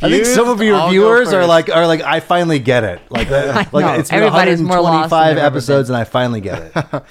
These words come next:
Speaker 2: <laughs> Well, I am gonna rate Kendall Roy based off of, uh, I'm gonna use Stuntman Mike. Stuntman Mike is another character. I'm gonna use a fictional character
Speaker 3: Mm-hmm.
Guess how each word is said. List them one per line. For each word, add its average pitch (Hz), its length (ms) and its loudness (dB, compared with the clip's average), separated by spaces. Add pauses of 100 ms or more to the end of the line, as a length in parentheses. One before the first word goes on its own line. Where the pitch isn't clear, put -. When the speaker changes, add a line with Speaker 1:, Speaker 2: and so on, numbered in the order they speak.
(120)
Speaker 2:
<laughs> - 200 -20
Well, 160 340 2
I 175 300 0
am 175 220 -4
gonna 156 220 -2
rate 143 300 -2
Kendall 127 380 -8
Roy 98 540 -6 (1160)
based 117 400 -8
off 110 400 -8
of, 98 480 -8 (720)
uh, 104 640 -4
I'm 127 160 -10
gonna 156 140 -4
use 143 200 -4
Stuntman 147 800 -8
Mike. 107 540 -12 (760)
Stuntman 156 680 -6
Mike 127 360 -4
is 107 140 -10
another 101 340 -10
character. 92 540 -14
I'm 107 120 -14
gonna 101 140 -14
use 98 240 -14
a 98 40 -20
fictional 98 480 -16
character 92 680 -16
Speaker 3:
Mm-hmm. 143 200 -20